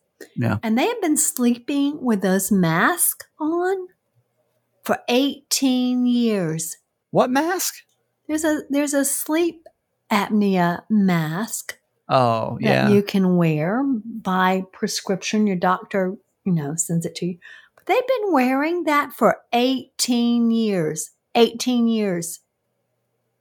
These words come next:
Speaker 2: Crazy.
Speaker 1: Well,
Speaker 2: That's
Speaker 1: I, I mean,
Speaker 2: crazy.
Speaker 1: that's great if you have sleep apnea, but I don't, I wouldn't recommend that to people that don't have sleep <laughs> apnea. I don't think that's gonna do
Speaker 2: That's
Speaker 1: you any good.
Speaker 2: crazy, though.
Speaker 1: <laughs> Yeah.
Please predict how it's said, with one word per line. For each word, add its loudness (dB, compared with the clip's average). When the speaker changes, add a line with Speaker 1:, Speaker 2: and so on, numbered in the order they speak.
Speaker 2:
Crazy. 0
Speaker 1:
Well, 2
Speaker 2:
That's -10
Speaker 1:
I, 2
I 6
mean, 2
Speaker 2:
crazy. 4
Speaker 1:
that's 0
great 0
if -4
you 4
have 2
sleep -4
apnea, 0
but 0
I 4
don't, 2
I 0
wouldn't 0
recommend 0
that 4
to -6
people 0
that 0
don't 2
have 0
sleep 0
<laughs> -
apnea. 2
I -2
don't 2
think 0
that's 2
gonna 2
do 2
Speaker 2:
That's 4
Speaker 1:
you 4
any 2
good. 6
Speaker 2:
crazy, 0
though. 4
Speaker 1:
<laughs> -14
Yeah. 2